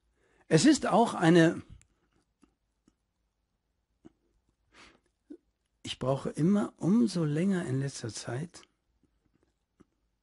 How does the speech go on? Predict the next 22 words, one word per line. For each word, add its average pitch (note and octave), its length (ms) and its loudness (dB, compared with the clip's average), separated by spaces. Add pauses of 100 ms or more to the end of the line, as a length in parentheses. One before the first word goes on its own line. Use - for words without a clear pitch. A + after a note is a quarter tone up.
(800)
umso, C3 600 -2
um, - 280 -6
weil A2+ 240 -2
ich - 140 -12
meine, C#3 180 -2
es A#2+ 80 -8
ist - 60 -14
Verantwortung, D3 560 -4
was A2 160 -8
ich A2 100 -14
jetzt G#2+ 160 -12
sage. G2 300 -10
Ja? G#2+ 80 -10
Jedes C3+ 400 -8
Wort B2+ 220 -4
ist - 180 -8
wie D#3 80 2
ein, D3 120 4 (720)
<laughs> - 720 -20
wie A2+ 100 -6
ein A#2 80 -6
Fels. - 640 -10